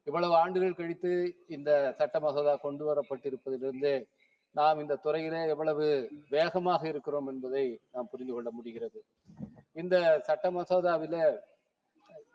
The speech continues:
ஏர்கிராப்ட் என்று வகைப்படுத்தப்பட்டிருப்பதிலே விமானங்கள், ஹெலிகாப்டர் மற்றும் என்ஜின்கள் என்று சொல்லப்பட்டிருக்கிறது. இதிலே ட்ரோன்கள் உள்ளடக்கப்பட்டிருக்கிறதா என்பதை மாண்புமிகு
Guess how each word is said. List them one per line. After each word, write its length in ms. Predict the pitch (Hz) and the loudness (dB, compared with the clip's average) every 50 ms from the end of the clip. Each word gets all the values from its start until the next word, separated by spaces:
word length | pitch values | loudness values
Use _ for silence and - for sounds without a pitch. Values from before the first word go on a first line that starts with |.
| _ _ - | _ _ -2
ஏர்கிராப்ட் 600 | 147 151 160 175 - - 185 175 175 165 - - | 2 2 2 2 2 0 2 2 2 2 -2 -4
என்று 580 | 175 160 156 151 156 160 160 156 143 127 - _ _ _ _ _ - - | -10 -10 -8 -6 -4 -2 2 2 2 0 0 _ _ _ _ _ -8 -6
வகைப்படுத்தப்பட்டிருப்பதிலே 1300 | 143 147 165 165 - 165 160 - - 156 139 147 127 143 135 120 139 131 120 127 139 151 165 180 185 _ - | -4 -2 -2 -2 -4 -6 -6 -6 -8 -6 -6 -6 -6 -6 -8 -6 -8 -6 -4 -2 -2 -2 -2 -2 -8 _ -6
விமானங்கள், 840 | 135 135 139 156 156 156 156 151 147 139 143 160 165 165 165 175 _ _ _ _ - | -6 0 4 4 4 4 4 2 -2 -2 -4 -4 -6 -6 -8 -10 _ _ _ _ -10
ஹெலிகாப்டர் 560 | 143 143 151 143 - 156 147 151 - 160 156 | -8 -8 -6 0 2 2 2 2 0 -4 -2
மற்றும் 300 | 151 147 123 143 135 127 | -2 -4 -4 -6 -6 -6
என்ஜின்கள் 680 | 139 143 147 139 151 170 151 143 151 156 156 151 147 147 | -6 -6 -6 -4 -4 -4 -4 -2 -4 -2 -2 -2 -4 -8
என்று 240 | 135 123 131 135 123 - | -6 -4 -4 -4 -4 -4
சொல்லப்பட்டிருக்கிறது. 840 | - 135 147 143 - 135 120 - 127 117 - - 117 117 135 156 151 | -4 0 0 0 0 -2 -6 -6 -8 -12 -10 -10 -8 -6 -4 -4 -4
இதிலே 220 | 143 139 151 151 | 0 2 2 2
ட்ரோன்கள் 720 | - - - 147 160 180 190 190 180 165 180 170 160 131 110 _ _ _ _ _ _ _ _ - | 0 0 0 2 4 4 4 2 2 0 -2 -2 -2 -2 -4 _ _ _ _ _ _ _ _ -12
உள்ளடக்கப்பட்டிருக்கிறதா 1120 | 151 160 170 165 160 - 160 - 151 147 131 147 143 127 143 143 135 139 139 135 135 131 | -4 -2 0 0 0 0 -2 -2 -2 -2 0 0 -2 0 2 2 4 4 4 4 4 2
என்பதை 460 | 127 117 131 127 135 135 135 123 113 - | 2 0 -2 0 2 2 2 2 0 -2
மாண்புமிகு 580 | 139 135 131 131 127 123 127 135 139 131 117 | -4 -6 -4 -4 -4 -4 -2 -2 -2 -2 -2